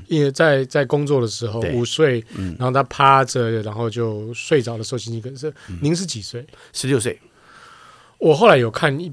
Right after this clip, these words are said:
Speaker 1: 本书。
Speaker 2: 我比你幸运六年。
Speaker 1: 啊，别这样说，
Speaker 2: 嗯。
Speaker 1: 别这样说。我觉得后来，
Speaker 2: 真的。
Speaker 1: 我，我觉得，我昨天刚好也在跟一个朋友聊这件事情，
Speaker 2: 嗯。
Speaker 1: 然后他的时间好像是，啊，不，不是我朋友，他是我堂哥，
Speaker 2: 嗯。
Speaker 1: 然后就是他爸爸是我的三伯，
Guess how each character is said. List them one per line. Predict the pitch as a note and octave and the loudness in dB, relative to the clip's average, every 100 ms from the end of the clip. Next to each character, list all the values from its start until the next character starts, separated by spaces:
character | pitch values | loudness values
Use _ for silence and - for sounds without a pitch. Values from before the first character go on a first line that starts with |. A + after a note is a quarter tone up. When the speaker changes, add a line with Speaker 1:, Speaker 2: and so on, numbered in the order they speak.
| - | -8
Speaker 1:
本 | C#3 A2+ | -6 -6
书。 | G2 C#3+ | 0 4
Speaker 2:
我 | |
比 | C3+ G3 | 6 6
你 | |
幸 | D3+ F#3 | 6 4
运 | D#3 C#3+ | 4 6
六 | D3 | 6
年。 | G#2+ D#2 B1+ - _ _ | 4 0 -8 -14 _ _
Speaker 1:
啊， | C#3 B2+ A2+ | -2 0 -2
别 | G#2+ A#2 | -4 -2
这 | |
样 | B2+ A2+ | -2 -4
说， | A2+ | -6
Speaker 2:
嗯。 | - | -8
Speaker 1:
别 | |
这 | A2 | -8
样 | A2 | -8
说。 | A#2+ | -4
我 | C3 | 0
觉 | E3+ | 4
得 | F#3 F#3 | 4 2
后 | G3 F#3 | 2 2
来， | |
Speaker 2:
真 | |
的。 | F3+ | 2
Speaker 1:
我， | D3 C#3 | 2 2
我 | D#3 | 2
觉 | C#3 | 2
得， | F3+ F3+ - - | 2 2 -2 -6
我 | - | 0
昨 | D3+ | 4
天 | A#3+ | 6
刚 | A#3+ | 6
好 | F#3 | 6
也 | C3 | 4
在 | C#3 | 4
跟 | D#3 | 4
一 | D#3 | 4
个 | D3 | 4
朋 | B2+ | 2
友 | C3+ A#2 | 0 0
聊 | A2+ | -2
这 | A2 | -2
件 | B2 | -2
事 | A#2+ G#2 | -2 -2
情， | E2 A2+ | -4 -6
Speaker 2:
嗯。 | |
Speaker 1:
然 | A#2 | -4
后 | C3+ B2+ - - _ | -2 -2 -8 -20 _
他 | - E3+ E3+ | 2 6 6
的 | D#3+ | 6
时 | C3+ B2+ | 2 0
间 | A#2+ C#3 | 0 0
好 | A#2 | 0
像 | B2+ | -2
是， | A#2+ B2+ B2 - | -2 -4 -4 -2
啊， | C#3 | -2
不， | B2+ C3+ | 0 -4
不 | C3+ | -4
是 | E3 | -4
我 | B2 | -4
朋 | - A2+ | -6 -8
友， | A#2+ A#2+ B2+ | -8 -8 -8
他 | C3+ | -8
是 | A#2 | -4
我 | C3+ A#2 C3+ - - - _ | -6 -6 -10 -16 -20 -20 _
堂 | - B2 D3 | -4 -2 0
哥， | E3 E3 E3 - | 6 6 6 2
Speaker 2:
嗯。 | C3 F#2+ E2+ - | -2 -2 -8 -4
Speaker 1:
然 | C3+ | 0
后 | C3+ B2 | 0 0
就 | C3+ | -2
是 | B2+ | -2
他 | C#3 C#3 | -2 2
爸 | D#3 | 2
爸 | A#2+ | 2
是 | - | -2
我 | C3 A2 | -4 -4
的 | A#2 - D#3 | -8 -12 -8
三 | - C3+ C3+ | -6 -6 -6
伯， | A#2+ G#2+ | -8 -10